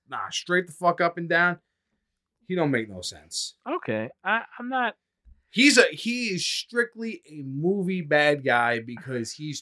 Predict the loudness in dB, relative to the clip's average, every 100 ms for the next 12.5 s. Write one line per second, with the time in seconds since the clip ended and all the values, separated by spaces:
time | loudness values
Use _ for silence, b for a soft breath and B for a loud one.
0 | -8 -4 -2 -2 2 2 2 -2 0 2
1 | 4 2 0 -6 -10 -14 _ -14 -12 -14
2 | _ _ _ _ _ _ _ _ _ _
3 | _ _ _ _ _ _ -8 -2 0 0
4 | 0 0 0 -2 -4 -2 -2 -6 -12 -10
5 | -8 -4 -2 0 -2 -6 -6 -4 -2 -2
6 | 0 6 6 6 2 0 -2 -2 -4 -4
7 | -4 -2 0 2 2 4 6 6 4 2
8 | -4 0 2 2 0 -6 -6 -8 -6 -12
9 | -10 0 2 2 0 -4 -4 -4 -10 -10
10 | -8 -2 4 6 6 4 2 6 8 6
11 | 2 _ 0 6 8 6 0 4 6 6
12 | 2 -8 -4 -2